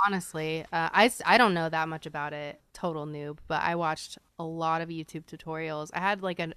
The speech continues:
an idea of what I wanted to do, and just, like, anytime I hit a roadblock, I would YouTube it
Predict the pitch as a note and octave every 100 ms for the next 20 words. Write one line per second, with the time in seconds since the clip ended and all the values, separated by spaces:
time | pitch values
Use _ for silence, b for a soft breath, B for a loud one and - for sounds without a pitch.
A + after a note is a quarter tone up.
0 | - E3+ E3 D#3 C#3+ D3+ E3 D#3 D#3+ D#3
1 | D#3+ - - - - F3+ - _ - E3+
2 | E3 - D#3 D#3 C#3+ D#3 D3+ D3 D3+ D3+
3 | D3+ - - B1+ - - - D#3+ - D#2